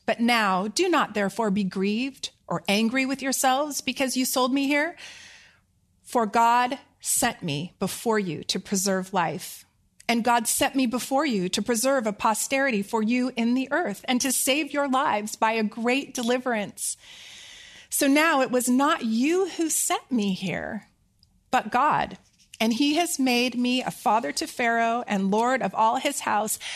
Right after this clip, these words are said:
and ruler throughout the land of Egypt. I love Joseph's perspective on this.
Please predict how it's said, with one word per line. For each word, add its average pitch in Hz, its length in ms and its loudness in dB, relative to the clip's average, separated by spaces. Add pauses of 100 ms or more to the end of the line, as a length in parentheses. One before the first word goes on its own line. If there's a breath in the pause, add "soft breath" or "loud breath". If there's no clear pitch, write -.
(140 loud breath)
and 233 220 2
ruler 254 340 0
throughout 226 400 0
the 233 80 -4
land 220 260 2
of 214 80 -2
Egypt. 233 540 -2 (800 loud breath)
I 269 120 2
love 285 600 2
Joseph's 247 800 -2 (100)
perspective 285 880 -2
on 196 220 2
this. 175 500 -4